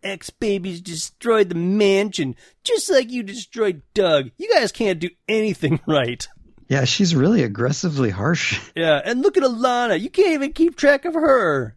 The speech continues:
Speaker 1: You guys are terrible. And the poor New Mutants are like, "Uh, hey, a couple of us are actually older than you, and, you know, we're trying our <laughs> hardest." And Kitty ultimately is like, "All right, fine." Uh, New Mutants are like, "You should join us." And she's like, "Nah,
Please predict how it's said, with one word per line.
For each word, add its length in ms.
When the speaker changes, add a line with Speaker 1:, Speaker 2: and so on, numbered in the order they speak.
Speaker 1:
You 100
guys 180
are 160
terrible. 800
And 240
the 300
poor 200
New 140
Mutants 280
are 60
like, 220
"Uh, 300
hey, 320
a 100
couple 280
of 100
us 140
are 80
actually 360
older 360
than 140
you, 280
and, 320
you 60
know, 140
we're 80
trying 420
our 120
<laughs> 100
hardest." 600
And 160
Kitty 320
ultimately 440
is 120
like, 180
"All 220
right, 180
fine." 460
Uh, 180
New 120
Mutants 320
are 40
like, 140
"You 80
should 180
join 300
us." 180
And 80
she's 240
like, 200
"Nah, 320